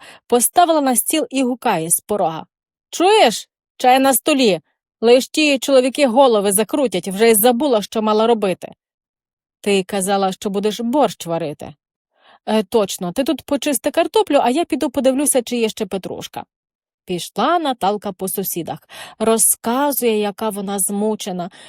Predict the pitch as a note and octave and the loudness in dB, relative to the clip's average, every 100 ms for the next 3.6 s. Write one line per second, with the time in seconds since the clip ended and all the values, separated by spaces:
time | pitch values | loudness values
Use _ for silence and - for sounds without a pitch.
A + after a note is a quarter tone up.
0 | - A#3+ C4 F#4+ - A#3 G#3+ G#3 G#3 G3 | -6 0 2 2 0 -2 -2 -2 -4 -6
1 | - G3 - E3+ F3+ - - C4 C4+ C4 | -8 -10 -8 -8 -8 -14 -6 0 2 2
2 | D4+ C4 B3+ A#3 A#3 B3 A#3+ - A3+ A#3+ | 0 2 2 2 0 0 0 0 0 0
3 | A#3+ E4 D#4+ G3+ - F#3 | 2 0 2 0 -2 -4